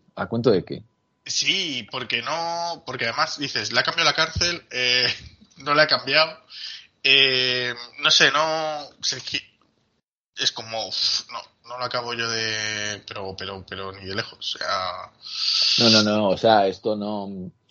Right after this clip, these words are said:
Speaker 1: la bu-, la, la suerte que tenemos es que evidentemente, eh, que esta historia sea una mierda no invalida que la original, eh, sea buena, pero sí que es cierto que, que, que no, no hay por dónde coger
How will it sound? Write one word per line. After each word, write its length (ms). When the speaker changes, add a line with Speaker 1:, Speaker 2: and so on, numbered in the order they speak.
Speaker 1:
la 360
bu-, 220
la, 300
la 160
suerte 260
que 100
tenemos 360
es 100
que 100
evidentemente, 760
eh, 220
que 80
esta 160
historia 300
sea 140
una 140
mierda 360
no 80
invalida 440
que 340
la 80
original, 540
eh, 680
sea 240
buena, 340
pero 280
sí 140
que 80
es 60
cierto 300
que, 420
que, 240
que 80
no, 260
no 100
hay 60
por 140
dónde 200
coger 300